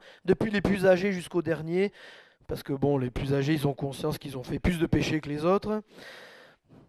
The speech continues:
au fil du temps. Et Jésus resta seul avec la femme qui était là au milieu. Alors, s'étant relevé, et ne voyant plus que la femme, Jésus lui dit, « Femme, où sont ceux qui t'accusaient ?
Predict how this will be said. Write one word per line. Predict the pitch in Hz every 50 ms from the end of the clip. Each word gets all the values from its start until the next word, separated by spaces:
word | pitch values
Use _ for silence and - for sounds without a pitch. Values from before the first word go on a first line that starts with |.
| _ -
au | -
fil | - - 165 165 160
du | 151 147 151
temps. | - - - 196 220 233 - -
Et | 185 190 196
Jésus | 180 196 202 196 190 214 233 233
resta | 202 196 196 - - - 208 185
seul | 175 - - 262 277 269 247
avec | 220 202 190 190 -
la | 185 170
femme | 156 139 165 214 247 262 247 226
qui | 175 - - 180
était | 175 - - 165
là | 160 165 165 -
au | - 156
milieu. | 156 160 156 147 151 156 160 180 - -
Alors, | 160 170 170 170 180 180 - -
s'étant | - - - - - 147
relevé, | 143 131 143 143 143 143 143 160 190 247 - _ _ _ _ _ -
et | 147
ne | 143 143
voyant | 139 135 139 139 139 139 139
plus | - - 156 196 247 277 302 269
que | - - 180
la | 170 160 156
femme, | 127 - 165 170 180 190 202 208 - - - - - - -
Jésus | - - 180 165 160 190
lui | 165 170 165
dit, « | 143 160 175 165 147 - _
Femme, | - - - 240 247 233 190 156 127 113 - _ _ _ _ _ _ _
où | 208 220
sont | 208 - 190 160
ceux | - 165 170
qui | - 160 156
t'accusaient ? | - 165 151 - 143 139 135 139 135 127 117